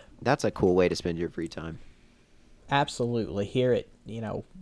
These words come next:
Speaker 2: it'll be like, what, ten o'clock at night or something like that. But anyways, I,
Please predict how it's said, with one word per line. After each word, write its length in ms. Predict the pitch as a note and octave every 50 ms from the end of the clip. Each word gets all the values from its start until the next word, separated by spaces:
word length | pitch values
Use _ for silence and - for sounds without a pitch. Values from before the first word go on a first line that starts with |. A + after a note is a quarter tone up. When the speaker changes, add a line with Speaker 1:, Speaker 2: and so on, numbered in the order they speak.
| F3+ -
Speaker 2:
it'll 120 | B2 B2+
be 120 | A#2+ A#2
like, 240 | A#2 A#2 A2 G#2 - -
what, 240 | C3 - - - -
ten 180 | - - B2
o'clock 360 | A2+ A#2 - - A#2 A2+ - -
at 100 | A#2 A2+
night 240 | A#2 A2+ G2+ A2 A2+
or 40 | A2+
something 380 | - - B2+ A#2 - - A#2 A2+
like 200 | G#2+ A2+ A#2 -
that. 200 | A#2+ A2+ A2+ - - - - - - - - - -
But 120 | - D#3+ F3
anyways, 340 | F3+ E3+ E3 D#3+ D#3+ - -
I, 120 | C#3+ D#3